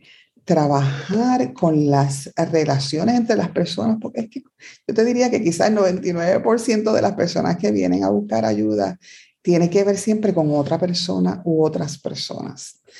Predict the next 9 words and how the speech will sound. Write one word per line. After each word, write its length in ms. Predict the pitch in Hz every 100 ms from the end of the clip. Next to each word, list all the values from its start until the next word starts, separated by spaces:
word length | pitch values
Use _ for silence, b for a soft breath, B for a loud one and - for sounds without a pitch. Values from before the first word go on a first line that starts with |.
| B B B
Así 300 | 180 175 220
que 220 | 233 - 180
el 160 | 170
uno 280 | 165 160 165
poder 560 | 214 220 220 214 214 -
entender 760 | 180 170 170 156 151 147 151
esos 300 | 190 - 226
procesos 520 | - 180 - 170 202 202
interpersonales 1160 | 185 175 170 156 143 165 165 156 185 - -